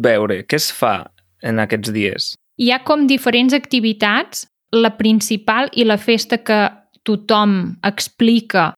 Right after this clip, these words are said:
Speaker 2: és el que es fa a la plaça.
Speaker 1: Mhm.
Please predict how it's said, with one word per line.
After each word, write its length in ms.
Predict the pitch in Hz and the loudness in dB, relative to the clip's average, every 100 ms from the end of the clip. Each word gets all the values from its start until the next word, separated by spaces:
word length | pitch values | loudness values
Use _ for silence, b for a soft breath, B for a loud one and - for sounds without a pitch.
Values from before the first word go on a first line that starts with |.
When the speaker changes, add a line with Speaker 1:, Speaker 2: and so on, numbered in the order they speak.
| _ _ | _ _
Speaker 2:
és 220 | 226 220 214 | 0 2 2
el 160 | 208 208 | 0 -2
que 160 | 214 196 | 0 2
es 120 | 190 - | 0 0
fa 200 | 208 190 | 0 0
a 120 | - | 0
la 140 | 185 180 | 0 0
plaça. 520 | 196 180 185 - 254 381 _ - | 0 0 -2 -2 -2 -2 _ -10
Speaker 1:
Mhm. 420 | 104 113 160 | -8 -8 -8